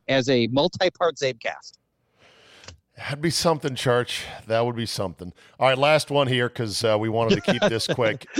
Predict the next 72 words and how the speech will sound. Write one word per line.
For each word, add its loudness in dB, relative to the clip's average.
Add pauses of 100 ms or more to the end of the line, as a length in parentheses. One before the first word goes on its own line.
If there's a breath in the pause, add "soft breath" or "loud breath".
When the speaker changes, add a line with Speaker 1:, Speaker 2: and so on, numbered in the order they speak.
(120)
Speaker 1:
That 4
was 6
Speaker 2:
This 4
Speaker 1:
a -4
no. 4 (140)
That 4
was 2
a 4
no 4
effing 0
way. 2
Speaker 2:
Well, 4
I, 8
you 4
know, 6
I 6
would -2
just 0
wanna 4
wrap 4
this 2
up 4
here. -2
Let 6
me 2
think 4
about 4
it. 2
Let, 6
let 4 (200)
me, -16
Speaker 1:
<laughs> -4
Speaker 2:
let -2
me -6
think -6
about -4
it. 2
Let's, 0
let's 2
workshop 4
that 4
a 2
bit, 2
as -6
they -2
say 2
in -2
corporate -2
Speaker 1:
All 0
right. 4
Speaker 2:
America. -4 (340 loud breath)
Speaker 1:
Yeah. 0
Speaker 2:
Uh, 4
last 4
one. 2
Speaker 1:
Put 4
a 2
pin 2
in 2
it. -8
Speaker 2:
La-, -2
right. 0
Put 8
a -2
pin 0
in -6
that. -10
We're -12
coming -8
back -6
to -20
that. -16